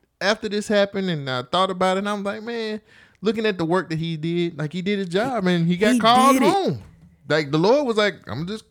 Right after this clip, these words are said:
Speaker 1: it's time
Speaker 2: Bro,
Speaker 1: to come
Speaker 2: he
Speaker 1: home."
Speaker 2: made his mark quick, fast.
Speaker 1: Yeah.
Speaker 2: He did all the movies that you wanted. I'm like,
Speaker 1: Yeah.
Speaker 2: "Damn, we need him for this." He was like, "Shit, let me do it."
Speaker 1: Yeah.
Speaker 2: So I'm, I'm
Speaker 1: And they call-, he did his job, and he, Lord called him home.
Speaker 2: I'm proud of him. I'm proud of him. And I'm, I'm, I'm,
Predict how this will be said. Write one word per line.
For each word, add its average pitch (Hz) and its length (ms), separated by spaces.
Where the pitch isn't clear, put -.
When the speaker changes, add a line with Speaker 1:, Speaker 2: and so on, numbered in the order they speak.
Speaker 1:
it's 98 140
time 135 180
Speaker 2:
Bro, 170 100
Speaker 1:
to 143 60
come 170 80
Speaker 2:
he 202 60
Speaker 1:
home." 185 80
Speaker 2:
made 175 240
his 156 220
mark 120 440
quick, 175 300
fast. 151 600
Speaker 1:
Yeah. 269 100
Speaker 2:
He 170 160
did 135 400
all 139 320
the 117 80
movies 101 360
that 95 220
you 101 80
wanted. 95 320
I'm 190 100
like, 202 120
Speaker 1:
Yeah. 381 60
Speaker 2:
"Damn, 240 240
we 254 100
need 247 280
him 247 120
for 240 120
this." 294 420
He 110 160
was 151 140
like, 135 140
"Shit, 220 240
let 269 120
me 349 80
do 370 280
it." - 100
Speaker 1:
Yeah. 370 240
Speaker 2:
So - 140
I'm, 208 220
I'm 185 100
Speaker 1:
And 214 80
they 262 80
call-, 123 220
he 139 100
did 170 220
his 233 100
job, 240 320
and 240 100
he, 254 60
Lord 131 340
called 220 260
him 254 100
home. 381 280
Speaker 2:
I'm 160 140
proud 147 400
of 101 100
him. 82 240
I'm 107 180
proud 120 320
of 113 80
him. 98 200
And 90 140
I'm, 104 160
I'm, 101 340
I'm, 90 440